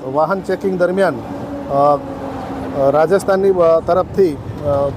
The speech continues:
ગુજરાતની બોર્ડરમાં આવતા એક ઈસમને બે કિલો અને પાંચસો દસ ગ્રામ, અ, ગાંજા સાથે પકડ-, ધરપકડ કરવામાં આવેલી છે.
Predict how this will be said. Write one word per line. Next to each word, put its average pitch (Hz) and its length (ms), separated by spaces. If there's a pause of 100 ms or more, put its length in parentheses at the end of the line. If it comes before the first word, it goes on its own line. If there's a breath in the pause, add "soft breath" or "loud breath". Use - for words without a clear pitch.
ગુજરાતની 185 380
બોર્ડરમાં 185 500
આવતા 180 240
એક 175 160
ઈસમને 180 480 (400)
બે 175 140
કિલો 180 300
અને 180 180
પાંચસો 170 340
દસ 170 200 (100)
ગ્રામ, 170 280
અ, 147 300
ગાંજા 151 320
સાથે 170 340
પકડ-, 160 340
ધરપકડ 160 320
કરવામાં 170 400
આવેલી 175 240
છે. 220 180